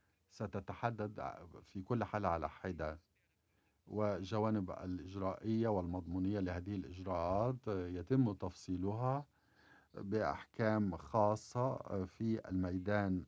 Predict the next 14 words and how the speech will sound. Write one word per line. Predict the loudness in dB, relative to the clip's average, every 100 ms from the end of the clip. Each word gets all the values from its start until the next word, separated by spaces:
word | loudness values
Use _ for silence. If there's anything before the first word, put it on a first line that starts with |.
| -6
القانوني، | -4 -4 -4 -8 -8 -8 -10 -16 _ -2 2 2 4 4 6 4 2 _ _ _ _ _ _ _ _
والأخذ | -4 2 6 6 2 -2 -2 0
بعين | 2 2 2
الاعتبار | 0 -4 -2 2 2 2
بالتشريعات | -4 -4 -4 0 0 0 -6
الوطنية | -6 -4 -2 0 2 4 4 4
والاتفاقات | 4 6 8 8 6 2 -20 -20 -8 2 2 2 0 -4 0 2
القائمة | 2 4 4 4 2
في | 0 -4
إطار | 0 2
المساعدة | 2 2 -2 0
المتبادلة | 0 0 -4 -6 -6 -4 0 0 2 2 2 0 2 4 4 2 -2 -20 -20 -6
في | 0 2 2 0
الميدان | 2 4 4 4 2 2 2